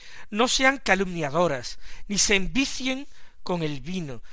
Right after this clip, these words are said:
sean maestras del bien, que inspiren buenos principios a las jóvenes, enseñándoles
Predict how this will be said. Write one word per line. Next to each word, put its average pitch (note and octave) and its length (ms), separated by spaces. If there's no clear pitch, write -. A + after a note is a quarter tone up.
sean A#3+ 420
maestras B3 840
del D3 320
bien, C#3 460
que G#3 100
inspiren F#3+ 720
buenos A3+ 380
principios - 960
a F3+ 100
las E3 180
jóvenes, D3+ 540
enseñándoles C#4+ 840